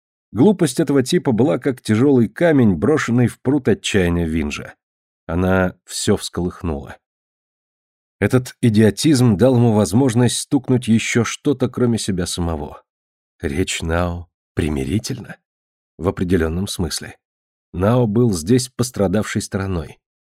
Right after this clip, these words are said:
Но тут все были пострадавшими сторонами. И сотрудничество теперь единственный выход. Мысли Винжа вернулись к словам Нао. Ха,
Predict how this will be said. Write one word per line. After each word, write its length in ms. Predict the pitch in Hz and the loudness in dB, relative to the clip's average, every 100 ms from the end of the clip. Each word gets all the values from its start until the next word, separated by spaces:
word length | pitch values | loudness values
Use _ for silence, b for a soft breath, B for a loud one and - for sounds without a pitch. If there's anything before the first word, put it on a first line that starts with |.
| _ _ - | _ _ -8
Но 100 | 98 | -6
тут 160 | 98 104 | -4 -4
все 320 | - - 151 | -4 -2 0
были 300 | 87 98 85 | 2 2 0
пострадавшими 720 | - 98 92 87 85 - 90 | -2 -6 -4 -2 -2 -4 -4
сторонами. 600 | 82 85 82 78 69 - _ _ _ _ _ _ | -4 -4 -4 -4 -8 -16 _ _ _ _ _ _
И 100 | - | -4
сотрудничество 840 | 123 107 - 113 127 135 143 - 120 | -2 -2 0 2 2 0 -2 -2 -2
теперь 440 | - - 123 131 _ | -2 2 2 2 _
единственный 840 | 87 98 85 92 131 123 120 117 120 | -2 0 0 2 2 2 0 2 2
выход. 420 | 131 113 - - _ _ _ _ _ _ _ _ - | 0 -2 -18 -20 _ _ _ _ _ _ _ _ 0
Мысли 380 | 107 143 131 | 2 4 4
Винжа 480 | 117 117 151 127 147 | 6 6 4 2 2
вернулись 540 | 117 95 113 135 127 - | 2 2 4 2 0 -4
к 80 | |
словам 440 | - 98 98 107 98 | -4 0 0 2 2
Нао. 460 | 87 73 71 - _ _ | 0 -2 -8 -16 _ _
Ха, 340 | - 110 90 | -2 -2 -2